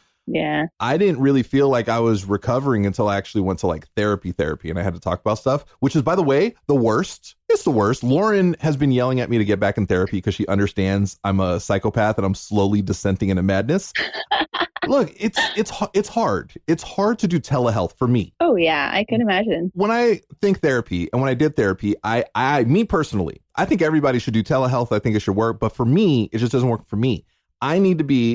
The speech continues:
Speaker 2: in that little room. I need to sit on that uncomfortable, like, ikea couch. I need to see that one plant up on the bookshelf. Like, I, I need that, you know, it, it's real to me. If it's just doing what we're doing right now,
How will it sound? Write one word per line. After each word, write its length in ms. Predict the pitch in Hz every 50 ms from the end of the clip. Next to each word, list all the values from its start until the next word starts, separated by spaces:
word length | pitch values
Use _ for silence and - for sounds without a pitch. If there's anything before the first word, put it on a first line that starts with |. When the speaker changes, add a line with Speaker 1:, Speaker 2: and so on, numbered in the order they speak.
| - -
Speaker 2:
in 120 | 113 110
that 180 | 113 113 - 104
little 200 | 113 131 160 165
room. 460 | 156 139 123 113 107 107 113 131 151 _ _ _ _ _ _ _ _ -
I 120 | 117 127
need 220 | 135 143 147 151 139
to 200 | 147 135 127 120
sit 320 | - - - 156 156 -
on 160 | - 123 123
that 160 | 123 120 - -
uncomfortable, 880 | - 120 120 110 - 127 123 135 - 151 143 147 151 151 156 156 156 - _ _ _ _ _ _ _ _
like, 200 | - 127 117 - -
ikea 440 | - 120 117 - - - 143 143 139
couch. 520 | - 156 127 113 113 117 - - - - - _
I 120 | - 120 123
need 180 | 135 139 131
to 60 | 131 123
see 180 | - - 135
that 180 | 127 120 - -
one 300 | 98 101 117 131 147 147
plant 720 | - - - 156 143 139 127 110 110 107 - - - - _ -
up 140 | 120 - -
on 100 | 131 123
the 60 | 120
bookshelf. 720 | 98 - 135 127 - - - - 110 92 92 107 - - - 123
Like, 160 | 123 107 - - 113
I, 140 | 123 - - -
I 140 | 139 156 160 170
need 320 | 185 208 226 202 123 104
that, 260 | 95 - 52 - - _ -
you 100 | 104 101
know, 200 | 98 104 127 135
it, 240 | - 135 139 139 -
it's 200 | 143 143 - -
real 260 | 117 110 143 156 160 151
to 140 | - 117
me. 120 | 107 92 82
If 200 | - 117 - 160
it's 160 | 151 - -
just 240 | - 170 175 - -
doing 200 | 175 170 160 147
what 140 | 135 120 101
we're 160 | 117 123 135
doing 200 | 135 143 143 143
right 200 | 143 127 104 -
now, 380 | 95 95 95 98 143 180 214